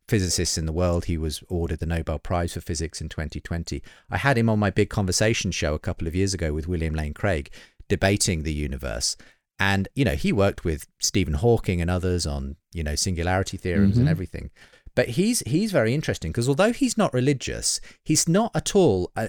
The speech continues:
Speaker 1: he's not really a naturalist either, um, because he said he, he identified three different realms that he believes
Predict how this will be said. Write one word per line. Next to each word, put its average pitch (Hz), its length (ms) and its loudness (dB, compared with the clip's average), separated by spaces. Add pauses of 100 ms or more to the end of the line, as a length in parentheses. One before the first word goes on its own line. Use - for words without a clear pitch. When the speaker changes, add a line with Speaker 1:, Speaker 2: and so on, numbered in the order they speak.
Speaker 1:
he's 131 160 0
not 208 220 2
really 165 200 4
a 160 60 4
naturalist 156 640 -2
either, 92 460 0
um, 98 220 -2
because 123 300 0
he 190 140 0
said 131 320 2
he, - 220 0
he 160 160 4
identified 147 460 4
three 156 340 2
different 123 320 0
realms 101 380 2
that - 100 -4
he 113 120 0
believes 98 320 0